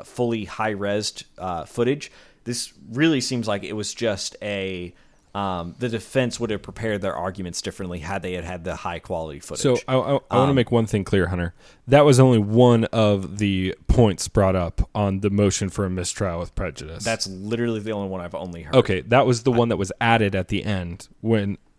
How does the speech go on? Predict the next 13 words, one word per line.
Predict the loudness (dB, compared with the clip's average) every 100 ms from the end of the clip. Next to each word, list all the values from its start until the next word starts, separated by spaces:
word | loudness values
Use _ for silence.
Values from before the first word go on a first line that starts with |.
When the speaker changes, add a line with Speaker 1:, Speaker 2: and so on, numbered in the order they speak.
| _ _
Speaker 2:
when | 0 2 4
they, | 2 0 -6 _ -20 -16 -16 -18 _
after | 4 4 4 2 2 0 -6 -2
closing | 4 4 4 2
arguments. | 2 0 -4 -6 -8 -12 -12 _ _ _ _ _
But | 6 6 6 -2 _ 0
if | 2 4
you | 4
read | 6 4 4
through | 6 6
that | 6 4
motion | 4 4 4 2
document, | 2 0 0 -2 -2